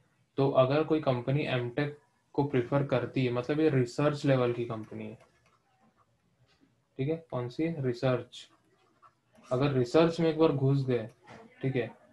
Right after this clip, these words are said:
तो जॉब तो स्टेबल हो जाती है, ठीक है, जॉब स्टेबल हो जाएगी, ठीक है, और ग्रोथ भी बहुत ज्यादा मिलेगा, ठीक है। तो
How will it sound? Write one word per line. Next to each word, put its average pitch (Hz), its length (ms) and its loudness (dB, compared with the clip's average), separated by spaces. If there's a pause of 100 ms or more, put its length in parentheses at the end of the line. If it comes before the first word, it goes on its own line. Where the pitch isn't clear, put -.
(280)
तो 143 300 2 (240)
जॉब 127 380 2
तो 160 100 2
स्टेबल 143 400 2
हो 139 80 4
जाती 110 380 -6
है, 110 120 -12 (2750)
ठीक 131 120 -6
है, 165 260 -6
जॉब 127 300 4
स्टेबल 151 320 2
हो 151 80 4
जाएगी, 110 400 0 (540)
ठीक 139 100 0
है, 175 160 -2 (360)
और 143 280 4 (200)
ग्रोथ 170 360 8
भी 185 120 6
बहुत 143 240 2
ज्यादा 117 260 2
मिलेगा, 110 380 -8 (2000)
ठीक 180 120 -4
है। 180 80 -2
तो 160 120 2